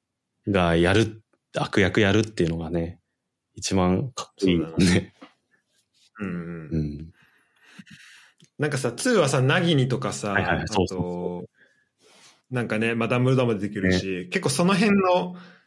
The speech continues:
Speaker 2: な-、しかもナギニが人間として出てきたりとかしても、
Speaker 1: それも結構興奮したわ。「え、ナギニさん、
Speaker 2: そうそうそう。
Speaker 1: あのナギニですか？」みたいな。
Speaker 2: そうそうそうそう、
Speaker 1: あれは
Speaker 2: なるよね。
Speaker 1: 興奮した。
Speaker 2: そ-
Speaker 1: ハリーポッ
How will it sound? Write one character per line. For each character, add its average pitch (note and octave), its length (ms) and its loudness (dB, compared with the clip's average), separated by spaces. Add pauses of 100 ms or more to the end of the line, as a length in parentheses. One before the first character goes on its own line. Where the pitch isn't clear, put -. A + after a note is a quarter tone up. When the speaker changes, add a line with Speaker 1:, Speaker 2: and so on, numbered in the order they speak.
(320)
Speaker 2:
な-、 C#3+ 200 -4
し - 80 0
か D#3+ 60 2
も C3+ 60 4
ナ G#3 120 4
ギ A#3 80 4
ニ C3 80 4
が A#2 60 2
人 C#3+ 180 2
間 G3+ 220 4
と G#3 80 2
し G#3 80 -2
て F#3+ 140 2
出 E3 120 2
て G3+ 100 6
き F3 60 4
た B2 80 0
り G#2 80 0
と G2 100 -8
か F#2+ 80 -8
し - 80 -8
て G#2 80 -8
も、 G2 140 -8
Speaker 1:
そ G#2 80 -2
れ F#3 80 6
も F#3+ 80 6
結 - 160 0 (160)
構 G#2+ 80 4
興 - 40 6
奮 G#2 120 4
し - 80 0
た F2+ 100 2
わ。 - 200 -4 (280)
「え、 - 260 2
ナ C3 220 4
ギ F3+ 140 4
ニ A2 180 4
さ G#2+ 60 -10
ん、 - 20 -6
Speaker 2:
そ C3 120 2
う A2+ 40 2
そ B2 120 -2
う - 40 -10
そ - 220 -2
う。 F#2 200 0 (280)
Speaker 1:
あ A2 100 4
の D3+ 140 6
ナ E3 160 6
ギ D#3 120 6
ニ F2+ 120 4
で E2+ 80 2
す - 120 -2
か？」 F#2+ 140 0
み E2+ 80 0
た E2+ 100 0
い E2 60 -4
な。 - 80 -12 (800)
Speaker 2:
そ - 180 -2
う - 20 0
そ D3 140 2
う C3 40 2
そ C3+ 140 2
う B2 40 2
そ A#2+ 120 0
う、 A#2 40 2
Speaker 1:
あ - 20 2
れ C#3 100 4
は A#2+ 120 2
Speaker 2:
な F#3 140 4
る D3 80 4
よ G2 120 2
ね。 F#2+ 60 -4
Speaker 1:
興 A#2+ 60 4
奮 A#2 120 4
し - 80 -4
た。 - 60 -4
Speaker 2:
そ- C#3 140 2
Speaker 1:
ハ A#2+ 80 2
リ A#2+ 120 4
ー A#2+ 60 -10
ポ - 100 -2
ッ - 20 -18